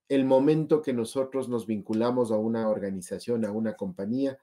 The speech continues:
en ese momento en el que brindamos el asesoramiento a nuestros clientes, en ese momento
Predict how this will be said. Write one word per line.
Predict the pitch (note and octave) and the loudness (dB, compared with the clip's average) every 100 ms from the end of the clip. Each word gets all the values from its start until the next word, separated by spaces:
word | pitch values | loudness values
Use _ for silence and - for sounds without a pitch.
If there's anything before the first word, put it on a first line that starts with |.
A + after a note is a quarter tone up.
| _ _ _ | _ _ _
en | - G#2+ | -4 2
ese | C3 C3 C3 | 2 4 4
momento | B2+ C#3 C3 - | 4 4 4 0
en | F#2+ F#2+ | -4 -6
el | F2+ | -8
que | G2 | -8
brindamos | G2 G#2 G#2 C3 D3 C#3+ A2 | -6 -4 0 2 4 4 4
el | G#2 | 2
asesoramiento | F#2 F#2 G#2+ G#2 G#2+ A#2 A2+ G#2 | 0 -4 -4 -2 2 0 0 -2
a | |
nuestros | G2+ - A2+ - | -4 -8 -10 -6
clientes, | A#2+ C3+ C#3 C3+ B2+ _ _ _ - | -2 0 -2 -4 -8 _ _ _ 0
en | G#2+ A2 | 4 6
ese | A#2+ - B2+ | 4 4 4
momento | A2 G#2+ A#2 A#2 B2+ B2+ | 4 4 4 2 0 -2